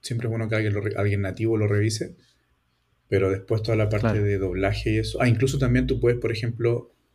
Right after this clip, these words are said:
Speaker 1: si hay algún error, lo puedes corregir en texto y después redoblar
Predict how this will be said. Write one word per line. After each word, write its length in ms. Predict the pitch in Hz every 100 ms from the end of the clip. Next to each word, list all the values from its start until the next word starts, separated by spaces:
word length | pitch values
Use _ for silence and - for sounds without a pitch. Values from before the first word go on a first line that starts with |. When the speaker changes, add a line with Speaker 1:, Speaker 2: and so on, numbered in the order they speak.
| _
Speaker 1:
si 120 | - 113
hay 80 | 117
algún 240 | 110 107
error, 460 | 101 107 120 - _ _
lo 100 | -
puedes 180 | 110 107
corregir 460 | 107 98 - - 95
en 180 | 82
texto 560 | - 110 - - 143 -
y 120 | 104
después 600 | 98 - - 110 107 - _ _ _ _ _
redoblar 920 | 104 - 110 120 107 104 107 110 -